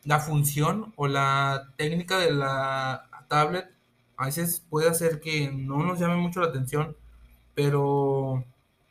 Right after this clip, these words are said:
si nos ponemos a verlo, ah, detenidamente, es más,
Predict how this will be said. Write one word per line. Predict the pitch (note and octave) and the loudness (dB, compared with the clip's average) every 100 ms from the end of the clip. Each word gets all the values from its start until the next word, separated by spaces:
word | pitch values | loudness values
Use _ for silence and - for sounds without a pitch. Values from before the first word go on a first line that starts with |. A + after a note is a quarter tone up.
| _ _ _ _ - | _ _ _ _ -8
si | D#3 | -4
nos | E3 E3 | -2 0
ponemos | D#3+ F3+ F#3 | 0 2 0
a | D3 | 2
verlo, | D#3 F3 F#3 F#3+ | 2 2 0 0
ah, | D3 C#3 C#3 C#3 | -2 -2 0 -2
detenidamente, | C#3 C#3+ D3 E3 E3 D#3+ D#3+ F3+ - _ _ _ _ _ - | -2 2 2 2 -2 -4 -6 -8 -10 _ _ _ _ _ -6
es | C#3 D3 | -4 -2
más, | D#3 D#3 D#3 D#3+ E3 E3 | -2 0 2 2 0 -4